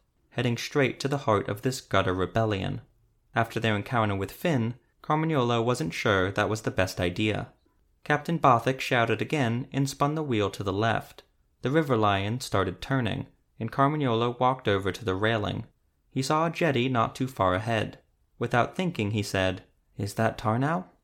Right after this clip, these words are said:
"Aye," Captain Bothic said. "Though you might want to look a little closer, lad." Carmignola frowned and saw what the captain meant. The jetty was destroyed, its wooden planks broken and splintered.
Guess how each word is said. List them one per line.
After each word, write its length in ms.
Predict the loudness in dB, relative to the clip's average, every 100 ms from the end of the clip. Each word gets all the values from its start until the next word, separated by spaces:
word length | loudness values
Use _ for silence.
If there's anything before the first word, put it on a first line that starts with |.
| _ _ -6
"Aye," 380 | -2 2 2 2 -6 -6
Captain 320 | -4 -2 0
Bothic 340 | 4 4 2 -2
said. 340 | -2 -2 -4 _ _ _ -6
"Though 100 | 0
you 60 |
might 180 | 4 4
want 140 | 4 2
to 60 |
look 160 | 0 0
a 40 |
little 180 | -2 -2
closer, 480 | -2 0 0 0 0
lad." 400 | 2 0 0 -6 _ _ _ _ _ -6
Carmignola 480 | -2 0 0 -2 -2
frowned 520 | 2 4 4 2 -4 -4
and 180 | -2 0
saw 240 | 4 4
what 140 | 4 -2
the 80 |
captain 480 | 0 0 0 -2 -2
meant. 380 | -2 -4 -8 -20 _ _ _ -8
The 80 | -4
jetty 340 | 0 2 2
was 240 | 2 0 -2
destroyed, 720 | -8 -8 -2 0 0 -4 -12 _ _ -10
its 160 | -4
wooden 280 | 0 2 0
planks 560 | -2 0 0 0 -6 -18 -4
broken 480 | 0 2 2 -2 -2
and 160 | -4
splintered. 640 | -6 -4 -4 -2 -2 -2